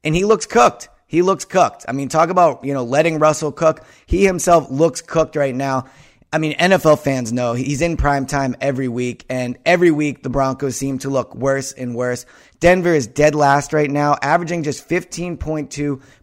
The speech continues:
points per game, and their offense looks even worse than that. You look at their loss this week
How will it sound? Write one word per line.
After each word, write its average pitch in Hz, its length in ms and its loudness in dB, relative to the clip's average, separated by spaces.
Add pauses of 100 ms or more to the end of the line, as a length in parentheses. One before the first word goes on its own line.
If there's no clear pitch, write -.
points 160 320 -2
per 156 260 0
game, 139 420 -2 (220)
and 165 140 0
their 170 80 6
offense 185 400 4
looks 170 220 0
even 143 200 0
worse 131 240 -2
than 113 200 -8
that. 123 280 -2
You 131 100 -4
look 156 200 -2
at 147 100 -6
their 139 160 -4
loss 127 380 2
this 135 200 -6
week 131 280 -6